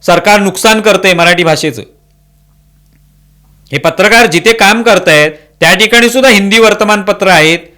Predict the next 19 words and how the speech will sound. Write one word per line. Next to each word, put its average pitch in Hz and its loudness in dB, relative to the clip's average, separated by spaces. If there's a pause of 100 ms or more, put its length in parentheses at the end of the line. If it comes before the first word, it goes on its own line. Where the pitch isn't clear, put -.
(240)
त्या 180 2
ठिकाणी 208 -2
सुद्धा 220 0
हिंदी 180 0
चॅनल 196 0
आहेत. 143 0 (2750)
किंबहुना 214 2
ते 240 0
हिंदी 190 0
चॅनल 226 0
मराठीपेक्षाही 220 0
जास्त 220 0 (140)
टीआरपी 214 0
घेत 185 0
असतील, 208 -2
जास्त 160 -4 (400)
रीच 220 -2
त्यांचा 196 0
असेल. 135 -4